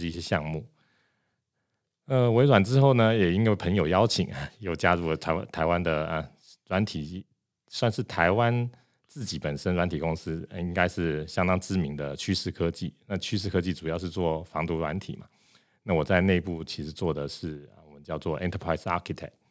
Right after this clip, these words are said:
就是企业内的架构总监。那我必须要负责的是，趋势科技它其实横跨许多的国家嘛，我们知道它的产品卖了全世界，所以它在美国、它在欧洲、它在菲律宾、日本，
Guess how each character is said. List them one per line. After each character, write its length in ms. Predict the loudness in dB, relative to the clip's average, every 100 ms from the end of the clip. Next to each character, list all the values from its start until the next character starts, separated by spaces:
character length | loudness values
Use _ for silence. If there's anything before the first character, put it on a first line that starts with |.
| _ _ _ _
就 100 | -10
是 220 | -8 -6
企 440 | -6 -4 -2 0
业 180 | 0 2
内 280 | 2 0 -2
的 300 | -6 -8 -12 _ _ _ _ _
架 300 | 4 6 6
构 220 | 4 4
总 200 | 0 -10
监。 340 | -4 0 0 -2 -8
那 140 | -4 -2
我 100 | 0
必 100 | 0
须 180 | 2 2
要 120 | 2
负 160 | 0
责 220 | -4 -2 -4
的 100 | -6
是， 380 | -4 -4 -4 -6 _ _ _ _ _ _ _
趋 180 | -4 -4
势 160 | -2 0
科 160 | 0
技 160 | 2 -2
它 160 | -2
其 200 | -4 -4
实 180 | -4 -4
横 220 | -2 -4
跨 340 | -2 0 0 -2
许 180 | -8 -8
多 220 | -4 -4
的 100 | -4
国 220 | -8 -8
家 300 | -4 -4 -4
嘛， 120 | -8 -14
我 40 |
们 140 | -16
知 100 | -14
道 160 | -8 -6
它 380 | -2 0 0 -4
的 140 | -8
产 240 | -8 -8 -8
品 180 | -8 -8
卖 200 | -4 -4
了 80 |
全 240 | -4 -6 -4
世 180 | -4 -2
界， 240 | -4 -6
所 200 | -8 -10
以 20 | -6
它 140 | -4
在 140 | -2
美 240 | -2 -4 -6
国、 280 | -10 -8 -8
它 140 | -6
在 120 | -6
欧 240 | -2 -2 -2
洲、 260 | 0 0
它 140 | -2 -2
在 240 | -2 -4
菲 240 | -2 0 0
律 160 | 0
宾、 180 | 2 0
日 180 | 2 -2
本， 220 | -2 -6